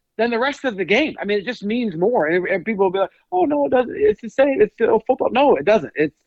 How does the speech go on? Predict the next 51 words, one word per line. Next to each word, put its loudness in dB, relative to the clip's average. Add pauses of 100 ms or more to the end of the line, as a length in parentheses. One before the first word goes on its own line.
(400)
the 0
momentum, 2 (380)
uh, 2
into 0
the 0
half. 2 (200)
And -4 (240)
obviously -2
at -6
the -4
end -2
of -10
the -10
game, -2
if, -14
you -8
know, -8
you -4
got, 0 (280)
you -6
need 2
to 0
score 2
a 2
drive 2
or -4
you -6
need -2
to -8 (240)
hold 2
the -6
defense, 0
you -4
know, -2
the -4
defense 2
needs 2
to 2
hold 2
or -2
something -2
like -4
that. 2
I 0
mean, -2 (100)
I -2
mean, 0
I, 2 (220)
that's 0
a -10
given. 0